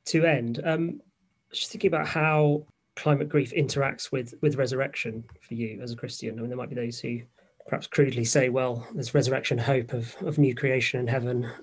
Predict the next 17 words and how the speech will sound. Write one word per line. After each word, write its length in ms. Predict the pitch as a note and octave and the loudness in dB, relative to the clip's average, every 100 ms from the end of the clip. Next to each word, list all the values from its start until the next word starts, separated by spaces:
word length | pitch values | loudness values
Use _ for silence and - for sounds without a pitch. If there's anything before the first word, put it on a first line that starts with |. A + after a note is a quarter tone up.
| - | -4
and 300 | C#3+ B2 - | -2 -2 -2
in 180 | D#3+ | 6
the 140 | D3 C#3 | 8 8
end, 140 | C3+ | 4
it's 140 | - - | 0 0
all 80 | |
gonna 220 | B2 C3+ A#2+ | 2 0 0
kind 180 | C3 | -2
of 80 | B2 | 0
be 140 | C3 B2+ | 2 2
okay." 400 | A#2 C#3 B2 A#2 | 0 -2 -2 -2
So, 300 | - B2+ A#2+ A#2+ - - - _ - | -4 -4 -4 -8 -18 -20 -20 _ 0
yeah, 300 | C#3+ B2 A#2 D3 | 2 2 -2 -10
your 120 | - | -4
thoughts 320 | D#3 D3 - | 0 0 -2
on 120 | B2 | -4
that? 240 | B2+ A#2+ | -4 -8